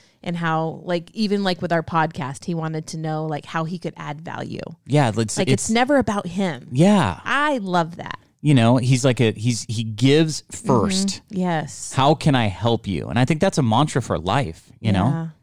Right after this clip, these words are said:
Speaker 1: Yeah, I, we need more people like that.
Speaker 2: Yeah, I agree. But, um,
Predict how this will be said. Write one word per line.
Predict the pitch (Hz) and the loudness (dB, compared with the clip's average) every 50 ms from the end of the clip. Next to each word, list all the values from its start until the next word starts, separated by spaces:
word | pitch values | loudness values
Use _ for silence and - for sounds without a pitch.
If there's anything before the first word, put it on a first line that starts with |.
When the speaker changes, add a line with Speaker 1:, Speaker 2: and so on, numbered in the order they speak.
| _ _ _ _ _ _ - | _ _ _ _ _ _ -8
Speaker 1:
Yeah, | 190 190 180 170 165 156 - - 202 202 - | -6 -4 -4 -4 -4 -6 -6 -6 -6 -6 -6
I, | - | -6
we | 208 208 214 | -4 -2 0
need | 208 208 196 | 0 0 -2
more | 190 175 170 | -2 -4 -4
people | - 175 - - 156 | -6 -4 -4 -4 -4
like | 151 151 - | -4 -8 -6
that. | - 147 151 143 - _ _ _ _ - | -6 -4 -4 -4 -6 _ _ _ _ -8
Speaker 2:
Yeah, | - 104 101 95 95 92 90 - | -2 0 0 0 0 -2 -4 -2
I | 107 113 | 0 0
agree. | 113 107 98 107 110 104 95 92 | 0 0 0 0 0 2 2 2
But, | 87 113 107 - - - | 2 2 0 2 2 2
um, | 127 120 117 117 113 113 113 110 107 107 | 4 4 4 4 4 6 4 4 2 0